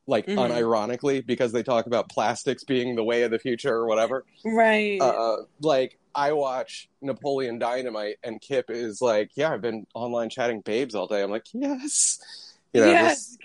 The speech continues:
Speaker 2: go, Kip.
Speaker 1: <laughs> Yeah.
Speaker 2: And then he meets her. It's actually a really romantic story.
Speaker 1: He
Speaker 2: I
Speaker 1: does.
Speaker 2: mean, their little arc. It's so cute.
Speaker 1: He meets her, and then they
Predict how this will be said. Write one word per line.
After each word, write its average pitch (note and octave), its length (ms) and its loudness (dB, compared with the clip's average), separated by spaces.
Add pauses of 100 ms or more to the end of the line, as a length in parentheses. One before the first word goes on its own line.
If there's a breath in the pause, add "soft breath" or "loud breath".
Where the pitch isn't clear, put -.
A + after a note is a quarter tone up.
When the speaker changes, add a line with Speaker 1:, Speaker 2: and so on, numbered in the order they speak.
Speaker 2:
go, D4+ 360 -4
Kip. B3+ 380 -12 (180)
Speaker 1:
<laughs> - 480 4
Yeah. E4 260 4
Speaker 2:
And G#4 100 2
then - 20 2
he A4 140 0
meets A4 300 -2
her. G#4 100 0
It's F4+ 200 -2
actually F#4 460 -4
a F4+ 160 -6
really D4 260 -12
romantic C#4 600 -10
story. F#3 720 -12 (320)
Speaker 1:
He D3+ 180 -2
Speaker 2:
I C#4 140 2
Speaker 1:
does. B3+ 100 -2
Speaker 2:
mean, A3+ 280 -10 (340)
their B3 160 -2
little A#3+ 260 0
arc. G#3 360 0
It's F#3+ 200 -14
so G3 260 -8
cute. F#3+ 420 -10 (180)
Speaker 1:
He A#2+ 160 -2
meets A2+ 380 -2
her, E3 260 6
and B2 220 4
then B2+ 140 2
they B2 160 2